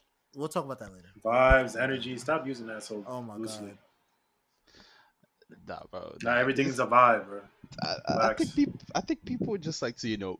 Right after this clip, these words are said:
Speaker 3: say that general topic just to avoid, like, certain, I don't know if it's, like, serious conversation. You'd be like, "Yeah, yeah, yeah." It's like, "You good, bro?"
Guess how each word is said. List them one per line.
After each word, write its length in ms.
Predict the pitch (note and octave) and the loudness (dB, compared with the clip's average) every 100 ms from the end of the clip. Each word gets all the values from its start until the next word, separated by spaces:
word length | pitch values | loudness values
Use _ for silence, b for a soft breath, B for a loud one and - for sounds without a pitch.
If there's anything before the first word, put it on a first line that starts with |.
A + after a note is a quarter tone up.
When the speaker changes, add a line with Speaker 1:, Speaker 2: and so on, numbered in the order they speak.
| - | -10
Speaker 3:
say 140 | - A2 | -6 -4
that 200 | F#2+ F#2+ | -4 -4
general 360 | A2 A2 G#2 | -4 -2 -4
topic 420 | - F#2 F#2+ A2 | -4 -4 -4 -8
just 180 | G2 G#2 | -8 -10
to 140 | G2 F#2+ | -8 -10
avoid, 320 | F2+ F#2 G2 | -10 -8 -8
like, 180 | D2+ D#2+ - | -8 -12 -12
certain, 480 | - G2 F#2 E2 D2+ - _ _ - | -8 -6 -6 -8 -14 -20 _ _ -2
I 80 | C3+ | 0
don't 100 | A#2 | 0
know 60 | |
if 80 | F#2 | -4
it's, 100 | - | -10
like, 100 | F2 | -12
serious 280 | - E2+ F#2+ | -10 -10 -8
conversation. 640 | F#2 F2 F2+ F2 G2 G2+ | -8 -10 -10 -12 -12 -12
You'd 120 | F#2 - | -14 -18
be 80 | |
like, 120 | - - | -20 -20
"Yeah, 140 | - | -18
yeah, 240 | G3 G3+ F#3+ | -16 -12 -10
yeah." 100 | G#2 G#2 | -10 -12
It's 100 | A#2 | -14
like, 80 | A#2 | -10
"You 80 | E3+ | -4
good, 180 | A3 | -2
bro?" 200 | G#3 A#3 | 0 -4